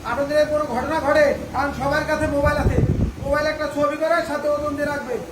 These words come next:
একটা ফলাফল, একটা রেজাল্ট পাবেন।" এখানে আমান কোম্পানির কাছে ধন্যবাদ দিতে হয় কেন? অনেক কোম্পানিতে কমপ্লেন দিলে তার উত্তর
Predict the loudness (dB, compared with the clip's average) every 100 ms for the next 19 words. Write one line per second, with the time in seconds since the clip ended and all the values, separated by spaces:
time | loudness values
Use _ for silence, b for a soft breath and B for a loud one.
0 | -8 -8 -6 -6 -4 -4 -2 -2 0 -2
1 | -2 -10 -10 -8 -6 -6 -4 -2 -2 -2
2 | 0 0 -2 -6 -14 -16 -16 -8 -4 0
3 | 0 -2 -4 -4 0 0 0 0 -2 0
4 | -2 -2 0 0 0 0 2 2 -2 -4
5 | -8 -16 -18 -14 -6 -2 0 0 0 0
6 | -2 0 0 0 -6 -14 -10 0 0 2
7 | 0 0 0 4 2 2 -8 -2 0 0
8 | 0 0